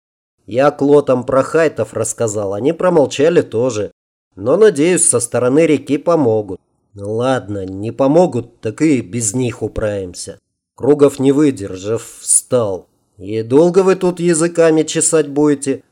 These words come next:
Народ скоро засыпать начнет. Мы когда драться начнем?" Добрыня покосился на солнце. "Да сейчас и начнем.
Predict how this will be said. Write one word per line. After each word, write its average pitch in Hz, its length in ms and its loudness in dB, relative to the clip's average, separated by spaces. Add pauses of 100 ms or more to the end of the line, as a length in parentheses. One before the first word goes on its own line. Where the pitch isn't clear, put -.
(140)
Народ 151 420 4
скоро 147 320 6
засыпать 143 760 2
начнет. 143 480 2
Мы 143 220 6
когда 143 560 2
драться 131 680 0
начнем?" 107 680 -6 (300)
Добрыня 107 540 -2
покосился 123 680 -4
на 131 160 0
солнце. 92 580 -8 (400)
"Да 87 320 -8
сейчас 117 720 -4
и 117 60 -2
начнем. 123 720 0